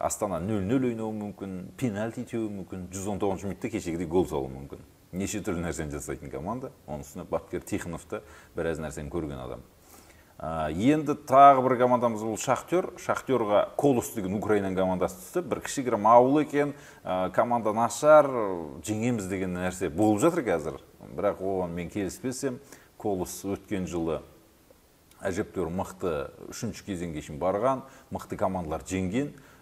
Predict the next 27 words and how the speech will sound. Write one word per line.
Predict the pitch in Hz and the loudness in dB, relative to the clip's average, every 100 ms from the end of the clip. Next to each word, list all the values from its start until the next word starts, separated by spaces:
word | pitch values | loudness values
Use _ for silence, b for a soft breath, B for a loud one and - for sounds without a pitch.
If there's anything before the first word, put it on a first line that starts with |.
| - | -10
Ә, | 73 73 | -6 -4
мынау | 98 117 80 | 0 0 0
Хайдукты | - 135 123 113 - 123 | 0 0 2 -2 -2 0
жеңген | 156 139 78 78 - - - _ _ - | 2 2 -2 -4 -18 -20 -20 _ _ -14
осы | 85 82 - 82 76 65 | -12 -12 -8 -6 -6 -8
бірнеше | 76 87 90 71 76 | -6 -6 -6 -8 -8
жыл | 76 | -8
бұрын | 73 80 71 - - | -8 -10 -12 -16 -10
Колос | 95 78 - - | -8 -8 -10 -14
деген | 65 53 55 60 | -14 -12 -14 -8
әжептәуір | 69 85 101 - 82 92 | -6 -6 -8 -8 -8 -6
мықты, | 87 - - 208 | -6 -8 -4 -4
сондықтан | - 90 - 90 73 b b b | -2 -6 -6 -10 -12 b b b
байқау | 82 107 107 110 | 2 4 6 6
керек. | 92 131 - - | 6 2 -4 -10
Шахтерға | - 135 - 175 151 139 | 0 0 6 6 6 4
енді | 117 82 76 71 | 4 0 -2 2
жоғалтатын | 110 151 143 147 147 | 6 8 8 6 4
ештеңе | - 175 196 | -2 -4 0
жоқ. | 208 - | 0 0
Бұл | 120 | 2
команда, | 123 123 120 110 | 4 4 2 2
жаңа | 104 113 | 4 2
айтып | 110 156 | 2 0
отырмын | 175 | -4
ғой, | 104 b b b | -8 b b b
психологиясы | - 143 131 135 131 117 107 95 - 95 | -2 -2 2 4 4 6 6 6 6 0